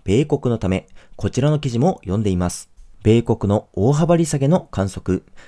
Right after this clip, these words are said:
堅調な雇用情勢を受けて大きく後退。ニューヨーク市場で円安株高が進む。米労働省が発表した九月の雇用統計は、就業者数の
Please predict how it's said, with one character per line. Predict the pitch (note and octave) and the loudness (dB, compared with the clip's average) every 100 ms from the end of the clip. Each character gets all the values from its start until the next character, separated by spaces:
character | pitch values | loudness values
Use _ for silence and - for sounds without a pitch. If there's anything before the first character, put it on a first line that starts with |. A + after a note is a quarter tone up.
| - | -20
堅 | - A2 G#2+ | -4 -2 0
調 | G#2+ G2 | -2 0
な | G2 - - | -2 -4 -8
雇 | - B2+ | 0 2
用 | E3+ | 2
情 | E3 F3 | 2 2
勢 | D#3 C#3+ C3+ | 0 0 2
を | E3 - | 0 -2
受 | - | -8
け | F2+ | 0
て | F#2+ - - - - | 0 0 -10 -12 0
大 | F#2+ | 0
き | F#2 - | 0 -2
く | C#3+ F3+ - | 0 0 0
後 | - G2 | -2 0
退。 | F#2+ F2 - - - - | 2 0 -4 -18 -20 -4
ニ | F#2+ | 2
ュ | B2+ | 4
ー | |
ヨ | D3+ D#3 | 4 2
ー | |
ク | D3 | 0
市 | - A#2+ | -4 -4
場 | F2+ | -2
で | E2 F#2 - - - - | 0 0 -2 -16 -10 0
円 | G#2 | 2
安 | G#2 F#2 G2 G2 | 2 0 -2 -2
株 | - F2 | -4 -2
高 | F2+ - E2+ | -2 -2 -2
が | E3+ - | -2 -4
進 | - F2+ | -6 -2
む。 | F2+ - _ - - - | -2 -4 _ -20 -20 -8
米 | G2 G2 - - | 0 2 0 -2
労 | F2+ B2 F3 | 0 2 4
働 | F#3+ F3+ | 4 4
省 | D#3 C#3+ | 0 2
が | F3+ - | 0 -2
発 | - G2 - G#2 | -6 -8 -2 -2
表 | F#2+ | -2
し | - | -2
た | F2+ - - - - | -2 -2 -12 -20 -8
九 | D3+ | -2
月 | F3+ - | -2 0
の | E3 - - | -2 -2 -6
雇 | - | -2
用 | G#2 C#3 | 2 2
統 | C#3+ C#3+ | 2 0
計 | A#2+ D2+ | -2 -4
は、 | D2 F2 - - - - | 0 0 -2 -14 -20 -18
就 | - - D3+ F3+ | -8 0 2 4
業 | F#3 F3 | 2 2
者 | F3 | -2
数 | E3 D3+ C#3+ | -4 0 2
の | D#3+ | 0